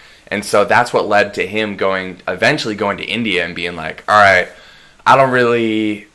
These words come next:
like, psychedelics didn't get me there." He's like, "Because psychedelics always end. There's an experience to end." He's like, "How do I stay in that space?"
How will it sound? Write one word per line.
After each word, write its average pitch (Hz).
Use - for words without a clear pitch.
like, 107
psychedelics 143
didn't 104
get 90
me 90
there." 80
He's 107
like, 107
"Because 117
psychedelics 123
always 101
end. 90
There's 104
an 104
experience 110
to 87
end." 92
He's 101
like, 98
"How 123
do 127
I 107
stay 104
in 98
that 92
space?" 135